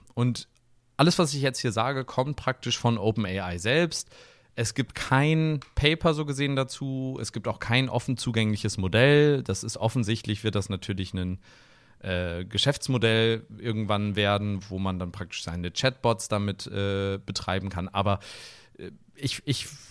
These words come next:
erkläre das jetzt mal auf dieser Basis der Informationen, die, die Open A I da zur Verfügung gestellt hat. Und, äh, das ist nämlich ziemlich interessant, wie sie das gemacht haben. Also der erste Schritt ist, sie haben solche Eingaben, solche Fragen, solche Prompts, die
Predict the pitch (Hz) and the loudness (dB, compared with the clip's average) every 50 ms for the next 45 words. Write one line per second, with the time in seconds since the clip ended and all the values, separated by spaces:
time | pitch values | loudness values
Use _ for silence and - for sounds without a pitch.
0 | - - - _ - 127 - - 151 170 151 139 131 - - 131 120 - 120 113 | -20 -20 -12 _ -2 -2 2 4 4 6 6 6 6 4 4 0 0 2 2 4
1 | 117 120 101 107 104 - - 110 98 107 92 101 92 98 104 98 101 - - 104 | 4 4 2 0 0 0 -4 2 2 4 4 6 4 4 4 2 0 -2 0 0
2 | 92 98 98 - 90 95 92 - - 117 113 104 98 90 - - - - 95 95 | 2 2 0 0 0 -2 -2 0 0 0 0 0 0 -2 -4 -10 -8 -4 -2 -2
3 | 95 - - 95 - 98 90 87 87 85 82 85 87 82 90 90 - - 92 101 | -2 0 -2 -4 -4 -4 -4 -4 -6 -4 -4 -4 -2 -2 -2 -4 -4 -4 -4 -2
4 | 104 104 135 151 143 123 110 87 - - - - - 92 107 147 175 202 220 202 | 0 4 4 6 6 4 4 0 -2 -4 -6 -6 -6 -2 0 2 2 2 2 0
5 | 196 196 190 190 170 170 165 - 226 - 254 214 - - - 240 196 - 170 156 | -2 -4 -4 -4 -4 -4 -2 -2 -4 -4 -4 -6 -6 -4 -4 -2 -2 -2 -4 -4
6 | - 131 - 156 147 113 82 92 117 113 101 87 82 82 82 - - - - - | -6 -4 -2 0 0 0 0 0 -2 -2 -2 -2 -4 -6 -8 -10 -12 -16 -18 -18
7 | - - - - 62 78 113 123 131 147 - 160 185 - - 196 175 - - 147 | -16 -16 -16 -12 -8 -6 -4 -2 -2 0 2 2 0 0 0 -2 -2 0 -2 -2
8 | 147 - 101 117 127 127 - - - - - - - - - - _ _ - - | -2 -2 -2 -2 -2 -2 -4 -10 -14 -20 -20 -20 -20 -20 -20 -20 _ _ -6 -2
9 | 113 123 127 127 120 - _ _ - 95 113 110 117 110 95 95 92 90 - 87 | 0 0 0 0 -2 -6 _ _ -2 0 2 2 2 0 0 -2 -2 -2 -4 -4
10 | 85 85 87 - - - _ _ _ _ _ 110 143 175 185 185 180 175 160 110 | -2 -2 -4 -4 -8 -12 _ _ _ _ _ 4 6 6 6 6 6 4 4 2
11 | 104 104 - - 87 - - 82 85 98 123 156 180 190 175 123 113 - 82 - | 2 0 -2 -4 -8 -8 -6 0 4 4 4 6 4 2 0 0 -2 -6 -6 -12
12 | - - 127 139 170 180 - - - - 127 139 139 135 - | -8 -4 -2 -2 -2 -2 -4 -8 -10 -8 -6 -6 -6 -6 -8